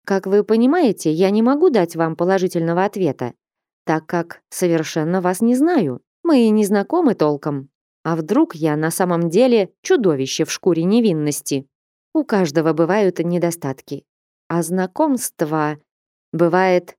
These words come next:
всю жизнь, знаешь человека, чувствуешь его эмоции, собираешься доверить ему спину и жизнь, а потом узнаешь, что он с радостью воспользуется твоим доверием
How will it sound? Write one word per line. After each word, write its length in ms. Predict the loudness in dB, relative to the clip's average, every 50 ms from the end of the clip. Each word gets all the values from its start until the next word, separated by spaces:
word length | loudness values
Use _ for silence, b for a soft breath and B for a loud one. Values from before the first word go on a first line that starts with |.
| _ _
всю 260 | -8 -2 0 0 0
жизнь, 520 | 2 2 2 2 2 2 0 -2 -4 -6 -6
знаешь 520 | -4 -2 0 2 2 2 0 0 -4 -6
человека, 680 | -4 -2 0 0 2 2 0 0 -2 -2 -6 -8 -10 _ _ _ _ _ _
чувствуешь 580 | -2 0 0 0 0 -2 0 2 2 2 2 0
его 360 | 0 2 2 4 4 4 4
эмоции, 720 | 2 2 2 0 0 -2 -2 -6 -6 -4 -4 -6 -6 -8 _ _ _ _
собираешься 680 | -8 -4 -2 0 2 2 2 2 2 0 0 0 -2 0
доверить 480 | 2 2 2 2 2 2 2 0 0 -2
ему 260 | 0 0 2 0 0
спину 600 | -2 -6 -10 _ -2 0 2 2 2 2 0 -2
и 160 | 0 0 0
жизнь, 520 | 0 2 2 2 2 2 0 -2 -4 -6 _ _ _ _ _ _ _ _ _ _ _ _ _ -2
а 120 | -2 0
потом 380 | 2 2 2 4 2 4 4 2
узнаешь, 760 | 2 2 2 2 4 4 4 4 4 2 0 -4 -10 -14 _ _ _
что 340 | -16 -14 -6 0 2 4 4
он 200 | 4 4 2 0
с 160 | -2 0 0
радостью 600 | 2 2 2 2 2 0 -2 -2 -2 -2 0 0 2
воспользуется 880 | 0 0 -2 0 0 2 2 2 2 2 2 2 2 2 0 -2 -2
твоим 400 | 0 2 0 2 2 0 0 2
доверием 600 | 2 2 2 2 2 4 4 2 2 0 -2